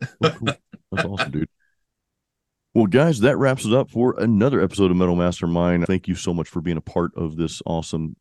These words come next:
musician community that we've all created here. And we really hope you got something out of today's podcast. I mean, all of our podcasts, but, you know, we, uh, we kinda went in some heartfelt stuff. Hey, speaking of Metal Mastermind and your skills and,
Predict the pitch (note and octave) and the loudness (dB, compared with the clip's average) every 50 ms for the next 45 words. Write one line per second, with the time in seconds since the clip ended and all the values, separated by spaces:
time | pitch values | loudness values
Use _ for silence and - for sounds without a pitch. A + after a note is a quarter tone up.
0 | _ _ - F2+ F2 D2+ D#2+ E2+ - - D#2 D#2 - - F2+ E2+ E2 D#2+ D#2 D#2 | _ _ -6 -4 -4 -2 -4 -6 -6 -6 -10 -10 -8 -6 -6 -4 -4 -4 -4 -4
1 | D#2+ D#2 D2 E2 - - - E2+ E2 D#2+ D2+ _ - - F#2+ G2+ F#2+ - - - | -6 -6 -8 -12 -14 -10 -6 -4 -4 -4 -4 _ -8 -4 -2 -2 -2 -2 -2 -2
2 | G2 F2+ F2+ F2 - - - F#2 E2 E2+ E2+ D#2+ D#2 - - - D#2+ D2+ D2+ D2+ | 0 0 0 -2 -4 -8 -4 -2 -2 -2 -2 -4 -6 -8 -6 -6 -4 -2 -2 -4
3 | - - - - _ - - E2+ E2 E2 - - C#3+ E3 D3 D3+ B2 G#2+ A2 G#2 | -4 -8 -20 -20 _ -6 -2 -2 0 0 0 2 2 4 4 4 4 4 4 2
4 | - - F2+ F2+ F#2 C#2+ - - - F2+ E2+ - D#2 - F2 F2 F2 E2+ E2 - | 2 0 0 0 0 0 0 -2 -4 -6 -4 -6 -6 -4 -2 -2 -2 -2 -4 -4
5 | E2 D2+ E2 D#2+ D#2 D#2 D#2 - - - - _ - - D#2 D#2 D2 - - E2+ | -2 0 0 0 0 0 -2 -6 -10 -20 -20 _ -8 -6 -6 -6 -6 -6 -6 -6
6 | D#2 D2+ D2+ - F#2+ G2 G2 - - B2 B2+ A#2 G2+ E2+ F2 D2+ - - D2+ D#2 | -4 -4 -4 -4 -4 -2 -2 0 2 2 2 2 2 2 0 -2 -2 -4 -4 -6
7 | D2+ - - E2+ D#2+ D#2+ D#2 - - F2 F2 - - - - - - _ _ - | -6 -6 -4 -2 -2 -2 -2 -4 -2 -2 -2 -2 -4 -12 -20 -20 -20 _ _ -2
8 | G2 F#2+ F#2 F2 F2 F2 G2 F#2+ F#2 F2+ F2 E2+ E2+ E2 E2 E2 E2+ F2+ - _ | 0 2 4 4 4 4 2 2 2 2 2 2 2 2 2 0 -2 -6 -10 _
9 | - _ _ _ _ _ - - F#2 A2 A#2+ - - D#3 C#3+ C#3 C#3+ D3 C3 A#2 | -18 _ _ _ _ _ -8 -4 -2 -2 -2 0 0 2 2 4 4 4 4 2
10 | - A2 G#2+ G2+ A2 A2+ A2 F#2+ - A2 G#2 F#2 - - - - G#2 G2 - - | 2 2 0 2 2 2 2 0 0 0 0 0 0 -2 -2 0 0 0 -2 -2
11 | - A#2+ A2+ - - - - - - C#3+ C#3 - C#3+ C#3 C3+ C3+ - - B2 B2 | 2 2 2 2 2 -2 -6 -2 -2 0 0 2 2 2 2 2 2 2 4 4
12 | A#2+ A#2 A2 - - A2 A2+ A2+ A2+ G#2+ G#2 G#2+ G#2+ G#2+ G#2 - - G2+ G2 G2+ | 4 4 0 -2 -2 0 2 2 2 2 2 2 2 0 0 -2 -4 -2 0 2
13 | G#2 G#2 G#2 G2+ F2+ E2+ F2 F2+ G2+ G2+ G2 - - - - G#2+ G2+ G2 G2 G2 | 2 2 2 2 2 0 0 2 2 0 0 -2 -4 -2 2 4 6 6 6 6
14 | G2 F#2 F2 E2+ E2 D#2+ D#2+ D2+ | 4 4 2 0 0 0 -2 -2